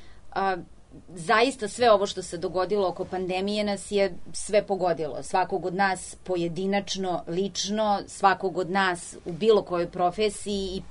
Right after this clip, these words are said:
prosto smo morali jako brzo da reagujemo na nešto što je nepoznato i, i što nas je poremetilo. Ali što se tiče izdavaštva i što se tiče knjiga, jedna jako dobra stvar u, u, u moru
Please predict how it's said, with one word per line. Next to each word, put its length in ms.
prosto 320
smo 200
morali 440
jako 280
brzo 300
da 140
reagujemo 580
na 100
nešto 320
što 180
je 40
nepoznato 680
i, 280
i 80
što 160
nas 160
je 80
poremetilo. 680
Ali 260
što 160
se 120
tiče 280
izdavaštva 760
i 200
što 180
se 140
tiče 280
knjiga, 400
jedna 320
jako 340
dobra 360
stvar 400
u, 40
u, 320
u 100
moru 600